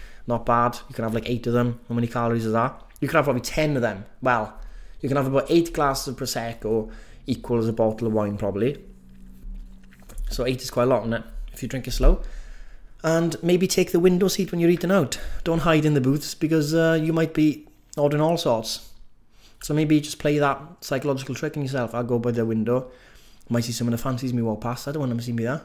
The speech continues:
Might, I know it's stupid, but it might work. Okay? And then obviously we need to start walking as well.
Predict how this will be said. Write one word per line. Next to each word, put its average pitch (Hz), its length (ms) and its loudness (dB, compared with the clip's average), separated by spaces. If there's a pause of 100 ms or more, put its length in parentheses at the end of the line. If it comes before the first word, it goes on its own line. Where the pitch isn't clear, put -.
(100)
Might, 170 260 2
I 139 140 6
know 165 140 6
it's 151 100 2
stupid, 123 420 2
but 139 120 2
it 139 40 -2
might 143 160 0
work. 147 280 2 (300)
Okay? 143 280 0 (340)
And 143 80 0
then 151 80 4
obviously 147 260 0
we 143 80 0
need 143 120 0
to 139 40 -4
start 139 200 0
walking 135 300 2
as 127 100 -2
well. 117 340 0